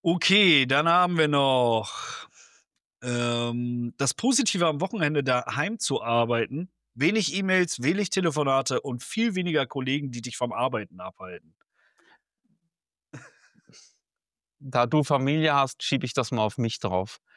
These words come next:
Speaker 2: Meine Kinder sind groß
Speaker 1: <laughs>
Speaker 2: und das klingt so nach mir. Ich war jetzt gerade an Kollegen dran. Ich hab ja keine Kollegen, die mich vom Arbeiten abhalten. Aber ja, das könnte von mir kommen.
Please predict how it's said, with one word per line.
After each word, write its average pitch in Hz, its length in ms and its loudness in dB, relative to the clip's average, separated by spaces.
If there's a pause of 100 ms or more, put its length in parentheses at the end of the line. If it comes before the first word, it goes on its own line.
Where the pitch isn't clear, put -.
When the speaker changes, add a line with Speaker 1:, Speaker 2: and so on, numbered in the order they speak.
(260)
Speaker 2:
Meine 113 200 2
Kinder 127 300 2
sind 113 160 2
groß 139 440 4
Speaker 1:
<laughs> - 20 -6
Speaker 2:
und 120 140 0
das 113 180 0
klingt 135 300 0
so 139 140 0
nach 117 200 0
mir. 131 220 4
Ich 117 120 -2
war 120 140 4
jetzt 120 140 -4
gerade 120 180 -2
an 117 60 -2
Kollegen 127 360 0
dran. 120 140 -2
Ich - 80 -6
hab - 100 -10
ja 127 80 0
keine 107 260 -4
Kollegen, 113 380 -2
die 113 60 -4
mich 110 160 -8
vom 107 120 -8
Arbeiten 110 360 -2
abhalten. 120 540 -4 (1000)
Aber 117 200 2
ja, 101 280 -2
das - 180 -4
könnte 117 260 0
von 101 160 0
mir 98 120 -2
kommen. 95 240 -10